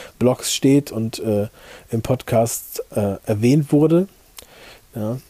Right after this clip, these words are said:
Das ist auch so, wenn ein neues Buch rauskommt. Wir scheuen uns ja eigentlich immer, im gleichen Moment, wenn ein Buch rauskommt, darüber fünf Ideen zu machen, weil dann auf zehn Kanälen irgendwie über dieses Buch gesprochen wird und alle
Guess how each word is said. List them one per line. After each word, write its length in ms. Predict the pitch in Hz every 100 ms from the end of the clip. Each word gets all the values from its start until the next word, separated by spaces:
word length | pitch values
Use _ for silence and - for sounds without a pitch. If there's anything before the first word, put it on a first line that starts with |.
| _ _ -
Das 180 | 123 175
ist 60 |
auch 100 | 139
so, 160 | 139 127
wenn 120 | 127
ein 40 |
neues 220 | 131 131 -
Buch 260 | 185 -
rauskommt. 600 | 110 107 - 123 180 - - - _ _ _ _ _ _ _
Wir 640 | 101 110 123 131 127 127 - _ _
scheuen 400 | - - 147 156
uns 240 | 110 110
ja 100 | 120
eigentlich 300 | 101 113 113
immer, 300 | 117 120 143 - - - - - _ _
im 360 | 123 123 117 110
gleichen 580 | 110 127 - 127 123
Moment, 420 | 120 113 120 147 120
wenn 100 | 120
ein 140 | 127
Buch 160 | 147 120
rauskommt, 580 | 127 - - 135 123
darüber 400 | 117 127 143 127
fünf 280 | 117 143 127
Ideen 480 | 127 131 135 120 110
zu 160 | - 110
machen, 380 | 107 - 135 123
weil 260 | 110 107 - - - - - - _ _ _ -
dann 360 | 110 113 87
auf 160 | 104 -
zehn 240 | 131 131
Kanälen 500 | 120 113 120 131 127
irgendwie 280 | 120 135 127
über 160 | 117 120
dieses 240 | 123 120
Buch 200 | 175 -
gesprochen 460 | 139 - 120 117 117
wird 160 | 127
und 80 | 117
alle 460 | 107 127 127 123